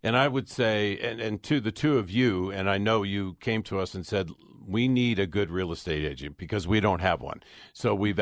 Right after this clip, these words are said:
Speaker 1: actually done that. We do have several, uh, really good real estate agents. So, um, and, and I would not buy, um, even with all the experience I've got, I would not buy a piece of real estate without a real estate agent, because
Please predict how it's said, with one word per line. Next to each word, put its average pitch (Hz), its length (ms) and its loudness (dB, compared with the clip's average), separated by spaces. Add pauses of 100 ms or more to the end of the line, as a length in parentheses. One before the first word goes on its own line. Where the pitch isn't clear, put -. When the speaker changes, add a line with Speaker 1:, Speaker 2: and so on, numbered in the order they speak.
(100)
Speaker 1:
actually 104 340 -2
done 120 340 2
that. 87 260 -2
We 101 140 -2
do 107 220 0
have 90 240 -2
several, 98 560 2
uh, 90 160 4
really 98 360 0
good 82 280 -2
real 87 240 0
estate 80 340 -2
agents. 82 460 -6 (440)
So, 107 580 4
um, 92 280 0 (320)
and, 127 220 -4
and 123 140 0
I 160 120 4
would 175 220 0
not 127 340 2
buy, 90 680 0
um, 87 500 -4
even 117 300 -4
with 98 180 -4
all 110 180 2
the 98 100 -2
experience 113 460 -2
I've 85 160 -4
got, 90 260 0
I 104 100 4
would 120 180 0
not 104 300 0
buy 98 240 2
a 92 80 -4
piece - 260 -10
of 85 80 -14
real 90 200 -2
estate 90 340 -6
without 98 420 0
a 92 60 -2
real 82 240 -2
estate 80 340 -6
agent, 76 400 -8 (560)
because 110 640 -2